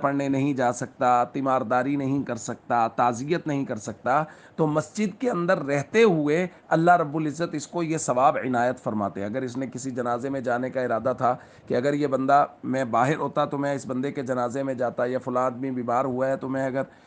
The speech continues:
اعتکاف میں نہ ہوتا تو میں اس کی تیمارداری کرتا، تو اللہ رب العزت بغیر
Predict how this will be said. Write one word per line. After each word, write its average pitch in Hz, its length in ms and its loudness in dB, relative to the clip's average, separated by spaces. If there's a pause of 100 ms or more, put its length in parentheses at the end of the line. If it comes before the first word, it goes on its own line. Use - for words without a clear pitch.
(160)
اعتکاف 139 480 2
میں 143 120 0
نہ 143 80 0
ہوتا 135 320 2
تو 135 140 -2
میں 135 100 -2
اس 131 100 -6
کی 147 120 -6
تیمارداری 131 580 0
کرتا، 139 320 -4
تو 170 100 -2
اللہ 160 180 4
رب 156 240 2
العزت 147 400 -4
بغیر 135 440 2